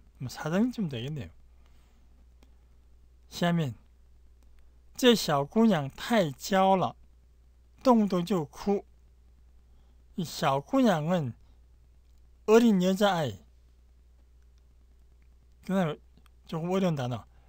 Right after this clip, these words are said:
娇. 음. 어떤 娇는 밑에 있죠. 娇气. 어떤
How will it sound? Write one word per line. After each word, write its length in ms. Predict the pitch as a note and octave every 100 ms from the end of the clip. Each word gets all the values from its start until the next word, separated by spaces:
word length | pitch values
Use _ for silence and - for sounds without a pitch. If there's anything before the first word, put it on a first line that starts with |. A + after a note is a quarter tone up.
| _ -
娇. 480 | - G#3+ G#3 G#3+ - - - _ _ C3+
음. 160 | A2 G2+ _ - - _ _ - _ _ _ _ _ _ - G3+
어떤 180 | A3 F#3
娇는 360 | G#3+ A3+ G3
밑에 200 | G3+ G#3
있죠. 400 | G3 - C3+ F3+ - - -
娇气. 760 | - A3 A3 A#3 - - F#3+ B2 - _ - _ - _ _ _ - - -
어떤 260 | D#3+ G3